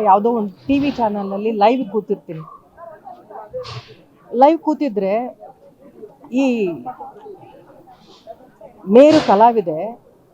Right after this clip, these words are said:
ಆ ಚಾನಲ್ ಲೈವ್ ಕಾರ್ಯಕ್ರಮದಲ್ಲಿ ಕೆಳಗಡೆ ಕೊಟ್ಟಂತ ನಂಬರ್ನ ಫೈಂಡ್ ಔಟ್ ಮಾಡಿ ಅವ್ರ ಮನೆಯಿಂದ ನನಗೆ ಕಾಲ್ ಮಾಡ್ತಾರೆ. ಅದು ಲೈವ್ ಅಂತ ಕೂಡ ಅವರು ಹಿಂಜರಿಕೆ ತಗೊಳ್ದೆ ಲೈವಲ್ಲಿ ಹೇಳ್ತಾರೆ,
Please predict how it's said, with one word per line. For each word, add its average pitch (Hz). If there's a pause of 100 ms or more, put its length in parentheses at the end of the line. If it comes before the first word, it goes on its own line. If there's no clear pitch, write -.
(600)
ಆ 247
ಚಾನಲ್ 269
ಲೈವ್ 320
ಕಾರ್ಯಕ್ರಮದಲ್ಲಿ 254
ಕೆಳಗಡೆ 262
ಕೊಟ್ಟಂತ 240
ನಂಬರ್ನ 240 (260)
ಫೈಂಡ್ 254
ಔಟ್ 262
ಮಾಡಿ 180 (480)
ಅವ್ರ 277
ಮನೆಯಿಂದ 277
ನನಗೆ 202
ಕಾಲ್ 196
ಮಾಡ್ತಾರೆ. 156 (600)
ಅದು 240
ಲೈವ್ 311
ಅಂತ 294
ಕೂಡ 277
ಅವರು 220 (800)
ಹಿಂಜರಿಕೆ 269
ತಗೊಳ್ದೆ 180 (520)
ಲೈವಲ್ಲಿ 285
ಹೇಳ್ತಾರೆ, 214